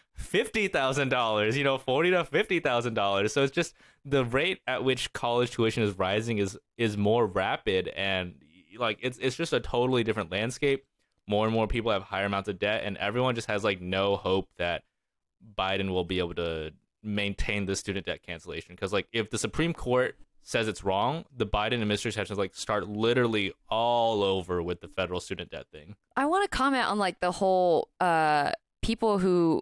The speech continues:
Speaker 2: have debt from, like, forty years ago. I think that's, like, super bad. And what's interesting is, like, pe-,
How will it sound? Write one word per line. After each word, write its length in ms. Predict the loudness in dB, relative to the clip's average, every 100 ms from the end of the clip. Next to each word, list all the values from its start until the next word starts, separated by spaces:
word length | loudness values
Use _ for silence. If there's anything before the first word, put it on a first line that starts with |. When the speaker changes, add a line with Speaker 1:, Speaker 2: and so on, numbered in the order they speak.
| -4
Speaker 2:
have 320 | -4 -4 -2
debt 240 | 0 0 -2
from, 140 | -4
like, 180 | -4 -4
forty 260 | -2 0 2
years 280 | 0 0
ago. 340 | 0 0 0 -2 -8 -20 -6
I 120 | -2 0
think 180 | 2
that's, 160 | 2 0
like, 140 | 0
super 760 | 0 0 0 2 2 2 2 0 -4 _ _ -20 _ _ _ -6
bad. 420 | -2 0 -2 -4 -4
And 340 | -2 -2 -4 _
what's 240 | -4 -2 -2
interesting 480 | 0 0 0 0 0
is, 160 | 2
like, 240 | 0 0 -2
pe-, 220 | -2